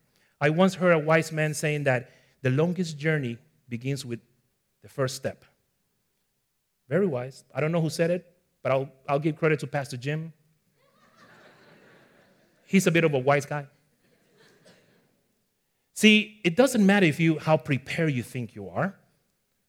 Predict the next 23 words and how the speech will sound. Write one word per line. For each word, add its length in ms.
God 220
doesn't 320
care 180
if 120
you 120
have 140
a 60
G 240
E 60
D 260
or 200
a 40
P 240
H 160
D. 340
You 120
can 140
have 160
more 260
degrees 400
than 120
a 60
thermometer. 480